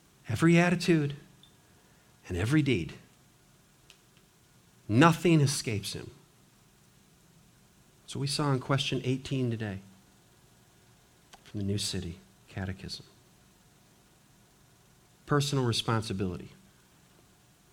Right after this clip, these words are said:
A corrupt government, a dysfunctional church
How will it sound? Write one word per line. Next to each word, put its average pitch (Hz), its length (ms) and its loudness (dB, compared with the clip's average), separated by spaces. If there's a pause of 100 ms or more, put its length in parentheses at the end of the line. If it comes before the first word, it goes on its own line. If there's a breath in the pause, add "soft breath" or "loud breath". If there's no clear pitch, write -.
(220)
A 98 80 0
corrupt 101 640 -2 (100)
government, 151 440 2 (1600 loud breath)
a 110 100 2
dysfunctional 131 880 2
church - 840 0